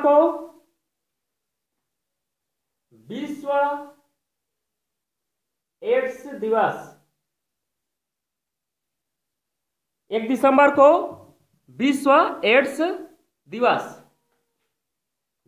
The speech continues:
दस दिसंबर, दस दिसंबर कौन सा दिवस मनाया जाता है?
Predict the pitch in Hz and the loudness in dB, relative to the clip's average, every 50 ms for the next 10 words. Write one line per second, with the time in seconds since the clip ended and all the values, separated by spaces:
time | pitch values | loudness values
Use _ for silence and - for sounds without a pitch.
0 | 113 - 214 285 294 277 - 277 269 285 285 285 285 277 294 294 294 311 - - | _ -8 -6 -6 -6 -6 -10 -12 -10 -8 -8 -6 -4 -2 0 0 0 -2 -4 -8
1 | - - - _ _ _ _ _ _ _ _ _ _ _ _ _ _ _ _ _ | -12 -18 -20 _ _ _ _ _ _ _ _ _ _ _ _ _ _ _ _ _
2 | _ _ _ _ _ _ _ _ _ _ _ _ _ _ _ _ _ _ _ _ | _ _ _ _ _ _ _ _ _ _ _ _ _ _ _ _ _ _ _ _
3 | _ _ _ _ _ _ _ _ _ _ _ _ _ _ _ _ _ _ _ _ | _ _ _ _ _ _ _ _ _ _ _ _ _ _ _ _ _ _ _ _
4 | _ _ _ _ _ _ _ _ _ _ 123 180 240 254 254 262 269 - 277 277 | _ _ _ _ _ _ _ _ _ _ _ -8 -8 -6 -6 -8 -10 -8 -6 -6
5 | 269 269 285 277 277 - 277 269 269 269 269 269 277 277 277 277 277 269 269 269 | -4 -4 -4 -4 -4 -4 -4 -4 -4 -4 -6 -8 -8 -8 -8 -8 -6 -6 -4 -4
6 | 269 277 269 269 269 254 247 254 269 | -4 -4 -4 -4 -2 0 0 0 0